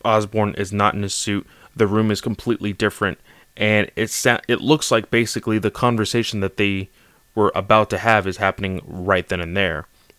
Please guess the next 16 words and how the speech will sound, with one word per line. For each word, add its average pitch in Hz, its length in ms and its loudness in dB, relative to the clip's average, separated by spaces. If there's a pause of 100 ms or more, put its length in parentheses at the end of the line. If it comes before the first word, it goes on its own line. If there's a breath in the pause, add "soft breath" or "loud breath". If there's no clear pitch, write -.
(120 soft breath)
But 107 180 2
this 110 140 -4
is 101 120 -8
clearly, 131 340 4
clearly 147 560 2
a 104 60 4
jump 104 480 -2 (200)
to 107 220 -4
a 98 140 -4
different 98 400 -6
time, 107 380 0
maybe 120 260 -2
even 104 260 -4
a 90 60 -4
different 87 400 -8
day, 101 340 2